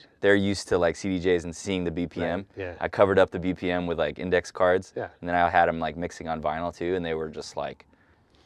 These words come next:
Speaker 1: "This is so hard." And I was just like,
Speaker 2: <laughs>
Speaker 1: "Yes."
Speaker 2: Yeah.
Speaker 1: But they stuck with it and
Speaker 2: That's
Speaker 1: they
Speaker 2: cool.
Speaker 1: pushed through it. And that's
Speaker 2: Yeah.
Speaker 1: kinda what I'm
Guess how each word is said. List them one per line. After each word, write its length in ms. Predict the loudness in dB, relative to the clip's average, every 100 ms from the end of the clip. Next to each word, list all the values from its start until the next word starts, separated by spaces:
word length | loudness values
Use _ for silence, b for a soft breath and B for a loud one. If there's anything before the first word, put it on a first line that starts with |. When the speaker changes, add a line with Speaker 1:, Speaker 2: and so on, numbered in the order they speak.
| _ _
Speaker 1:
"This 160 | -12 -10
is 140 | -8
so 260 | -2 2 4
hard." 460 | 8 10 12 10 8
And 100 | 6
I 60 |
was 80 | 6
just 180 | 2 2
like, 160 | 0 0
Speaker 2:
<laughs> 60 | 0
Speaker 1:
"Yes." 480 | 4 4 4 -6 -6
Speaker 2:
Yeah. 180 | -4 -2 -2
Speaker 1:
But 100 | 0
they 140 | 0
stuck 360 | 0 8 8 8
with 140 | 0
it 160 | 0 -8
and 160 | -4 -2
Speaker 2:
That's 100 | -2
Speaker 1:
they 40 |
Speaker 2:
cool. 120 | -2 -4
Speaker 1:
pushed 260 | 0 0 0
through 180 | 2 2
it. 80 | 2
And 100 | 0
that's 240 | -2 -2
Speaker 2:
Yeah. 80 | -2
Speaker 1:
kinda 180 | 0 4
what 220 | 6 6
I'm 180 | 4